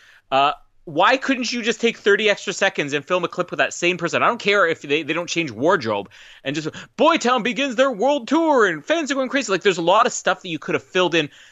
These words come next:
This almost goes back to our, you know, Man of Steel, Batman versus Superman comparison about how what was lacking in Man of Steel was you don't see the world's reaction. Like, I wanna see the world reacting because it, it just leaves so many questions for me about, like I was saying, why,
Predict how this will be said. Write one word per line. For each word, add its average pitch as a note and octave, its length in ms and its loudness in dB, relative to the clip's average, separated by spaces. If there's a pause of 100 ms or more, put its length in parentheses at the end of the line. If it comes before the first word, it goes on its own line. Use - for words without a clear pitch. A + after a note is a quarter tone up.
(180)
This G3+ 180 0
almost A3+ 200 0
goes D3 140 0
back C#3 220 2
to C3 100 0
our, A2 220 4
you A2+ 120 -10
know, A2+ 80 -6
Man A#2+ 280 0
of B2+ 60 -4
Steel, C3+ 240 -2
Batman A#2+ 380 -2
versus A2+ 260 -10
Superman A2 680 -2
comparison G#2+ 640 -4
about G#2 180 -2
how A2+ 160 2
what G#2+ 160 -2
was A2 160 -6
lacking A#2+ 320 -2
in A#2 80 -6
Man A#2+ 160 0
of A2 60 -8
Steel D3+ 340 -2
was A#2 140 -2 (240)
you A#2+ 100 -4
don't D#3 160 0
see D#3+ 160 -2
the C#3+ 80 0
world's B2 320 0
reaction. G#2 640 -2 (400)
Like, B2+ 180 -2
I D#3 120 4
wanna E3+ 360 2
see D3+ 640 -6
the C#3+ 120 0
world D3 320 2
reacting C3+ 420 0
because A#2 320 -10
it, C#3+ 160 -14
it D3 100 -4
just D#3 160 -2
leaves D#3+ 200 0
so G3 80 -2
many D#3 140 -2
questions G3+ 420 -4
for - 100 -10
me A#2 120 2
about, A2+ 280 2 (420)
like C3+ 160 -2
I D#3+ 60 2
was D#3 80 0
saying, G2 320 -2
why, A2+ 140 -4